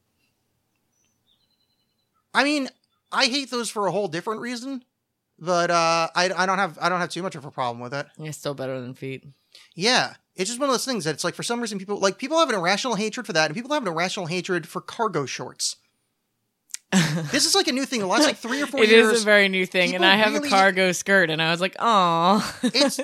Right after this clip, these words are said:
Speaker 2: 'cause I like it.
Speaker 1: I don't understand what the, okay.
Speaker 2: It's, it's very functional. It has extra pockets.
Speaker 1: Here's, here's what I, th-, these are the things I don't like about, like, one, I wear cargo shorts because of this, and I will explain this to people. I don't need the extra pockets. If you ever tried to buy non-tight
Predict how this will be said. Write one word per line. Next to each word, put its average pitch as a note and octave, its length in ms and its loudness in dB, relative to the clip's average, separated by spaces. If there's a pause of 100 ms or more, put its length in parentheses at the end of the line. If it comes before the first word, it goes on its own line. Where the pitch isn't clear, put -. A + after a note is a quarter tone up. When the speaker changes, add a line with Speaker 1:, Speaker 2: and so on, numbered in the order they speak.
(140)
Speaker 2:
'cause A3+ 160 -4
I A3+ 140 2
like A#3+ 380 2
it. F#3+ 80 2
Speaker 1:
I C#4+ 140 6
don't E4+ 160 -2
understand A#3+ 460 -4
what A#3 140 -2
the, A#3 60 -4 (120)
okay. A#3+ 140 4
Speaker 2:
It's, - 140 -6 (220)
it's G#3 180 -10
very C4+ 300 2
functional. G3 720 -2
It F3 80 -2
has G#3 220 -2
extra G3+ 360 -2
pockets. A3+ 800 -4 (240)
Speaker 1:
Here's, - 460 -6
here's B3 280 -6
what G#3 160 -2
I, F3+ 220 4 (240)
th-, F#3 180 -2
these A3+ 280 -6
are G#3+ 40 0
the F3+ 120 -2
things D3+ 240 -6
I C#3+ 80 -2
don't C3+ 260 -6
like C3 220 -4
about, B2+ 400 -4
like, D3+ 160 -4
one, G#3+ 180 0
I F3 100 -2
wear F#3 160 -2
cargo D3+ 340 -2
shorts C#3+ 280 -10
because - 280 -6
of A#3+ 60 -6
this, A3+ 200 -2
and F3 100 -6
I G#3 40 -2
will G#3+ 140 -4
explain A3+ 300 -6
this C#3 120 -6
to - 80 -14
people. - 240 -18 (280)
I - 40 -14
don't B3+ 100 -6
need F3 140 -4
the D#3 80 2
extra D3+ 200 -4
pockets. G3+ 380 -2 (720)
If G3+ 160 -2
you C4 160 -2
ever D4 200 4
tried A3+ 400 -2
to F#3+ 60 0
buy F3 380 0
non-tight F3 1040 0